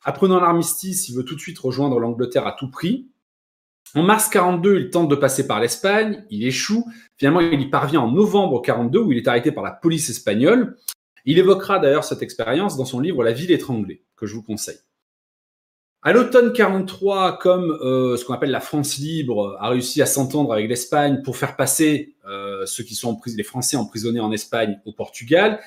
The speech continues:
eh bien, à l'automne quarante-trois, Lucien est envoyé au Portugal selon cet accord secret. Et du Portugal, on l'envoie au Maroc rejoindre De Gaulle et Giraud. Il s'engage dans l'infanterie coloniale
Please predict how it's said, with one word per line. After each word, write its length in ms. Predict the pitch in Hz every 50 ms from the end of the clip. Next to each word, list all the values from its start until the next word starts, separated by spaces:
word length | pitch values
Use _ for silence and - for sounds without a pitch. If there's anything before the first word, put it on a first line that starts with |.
| - _ _
eh 60 | 107
bien, 160 | 123 165 180
à 100 | - 120
l'automne 280 | 127 139 143 175 160 147
quarante-trois, 400 | 139 110 110 107 - - 190 190
Lucien 240 | 135 - - 170
est 100 | 147 -
envoyé 260 | 123 113 113 123 135 139
au 140 | 127 113
Portugal 640 | - - - - - - - 117 110 117 120 165 165
selon 200 | - - 113 110
cet 180 | - - -
accord 300 | 104 95 - - 110 -
secret. 440 | - - - - - 120 151 196 - - - - - _ _ _
Et 120 | 123 131 127
du 180 | 123 139 135
Portugal, 440 | - 139 - - - 117 131 151 185
on 120 | 175 131 117
l'envoie 540 | 117 120 110 110 139 151 151 - - - -
au 100 | 165 160
Maroc 480 | 156 135 113 95 123 143 170 - -
rejoindre 720 | - - 113 113 104 104 127 143 156 160 131 120 113 107
De 100 | 101 107
Gaulle 200 | 110 110 151 160
et 40 | 139
Giraud. 260 | 113 104 110 104 - - _ _ _ _ _ _ _ _ _ _ _ _ -
Il 40 |
s'engage 480 | - - 202 202 190 226 233 220 190 143
dans 120 | 143 131
l'infanterie 520 | 143 180 202 196 - 214 185 - - 202 190
coloniale 580 | - 147 131 131 120 123 139 202 254 320 320